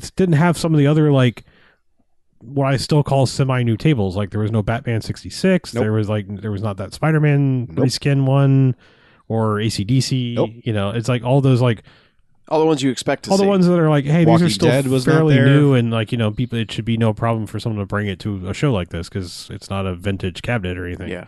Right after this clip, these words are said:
Speaker 2: Yeah.
Speaker 1: Like, those, those were all kind of absent. Um, but yeah, it's like they brought in, like, the reproed Medieval Madness and,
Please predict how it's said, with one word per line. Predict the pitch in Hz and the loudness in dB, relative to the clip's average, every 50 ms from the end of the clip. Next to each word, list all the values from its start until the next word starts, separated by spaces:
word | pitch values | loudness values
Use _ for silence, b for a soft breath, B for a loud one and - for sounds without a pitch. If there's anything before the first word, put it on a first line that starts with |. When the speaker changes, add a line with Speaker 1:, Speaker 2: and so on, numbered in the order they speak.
| - | -16
Speaker 2:
Yeah. | - 101 - - _ | -16 -16 -16 -14 _
Speaker 1:
Like, | 107 104 90 107 | -12 -12 -8 -6
those, | 110 110 113 104 - - - - - | -4 -2 -2 -4 -6 -10 -16 -18 -8
those | - 131 127 120 - | -4 -2 -2 -2 0
were | 120 117 117 | -2 -2 0
all | 113 - | 0 -2
kind | - 123 117 113 | -2 -4 -4 -4
of | 101 87 - - | -6 -8 -10 -12
absent. | - 101 120 - - - 85 82 - _ _ _ _ _ _ _ _ _ _ _ _ _ - | -8 -8 -8 -6 -8 -10 -10 -12 -14 _ _ _ _ _ _ _ _ _ _ _ _ _ -10
Um, | 104 101 95 95 92 90 87 82 _ _ _ _ _ _ _ _ _ _ _ 160 160 147 143 - 123 139 - - _ | -8 -8 -8 -8 -8 -10 -12 -14 _ _ _ _ _ _ _ _ _ _ _ -20 -20 -20 -20 -20 -20 -20 -20 -8 _
but | - 131 | 0 0
yeah, | 120 135 135 104 92 | 2 2 2 0 0
it's | 92 - 113 | -2 -4 -4
like | 101 104 | -4 -4
they | 110 | -2
brought | 104 117 117 113 | -2 0 0 0
in, | 104 101 | 0 0
like, | 104 98 - | -2 -4 -4
the | - 101 98 95 90 - b b b b b b b b | -4 -2 -2 -2 -4 -8 b b b b b b b b
reproed | 135 127 117 - - 120 117 113 113 107 104 | -2 -2 -2 0 0 0 2 2 2 0 0
Medieval | 107 117 123 120 110 107 104 | -2 0 2 2 2 2 2
Madness | 104 110 107 107 101 101 98 95 - - | 0 0 0 0 0 -2 -2 -4 -4 -6
and, | 101 98 95 95 95 92 92 92 92 92 95 | -4 -4 -4 -4 -4 -6 -6 -6 -8 -10 -12